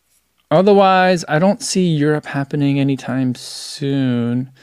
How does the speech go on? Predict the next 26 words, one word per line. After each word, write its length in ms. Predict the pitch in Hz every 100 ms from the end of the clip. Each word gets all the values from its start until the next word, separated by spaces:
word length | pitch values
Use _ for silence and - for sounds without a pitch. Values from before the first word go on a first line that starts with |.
| - - - -
I 80 | 170
was 140 | 180
hoping 300 | 226 269 262
that 120 | 190
I'd 140 | 170 156
get 160 | 160
to 80 | 151
go 120 | 147
to 100 | 135
Germany 500 | 123 131 165 180 123
again 260 | 110 110 104
for 140 | 107
Road 240 | 110 117 110
to 100 | 104
Records, 600 | 113 135 - - - - -
but 100 | 120
no 120 | 123
one 260 | 147 151 131
from 360 | - 127 120
Adidas 380 | 113 113 113 104
invited 440 | 110 110 117 110
me 100 | 107
to 100 | 104
that 280 | 110 113 120
one. 260 | 120 73 - _ - - - - _ _ _
Um, 560 | 131 113 104 101 98 -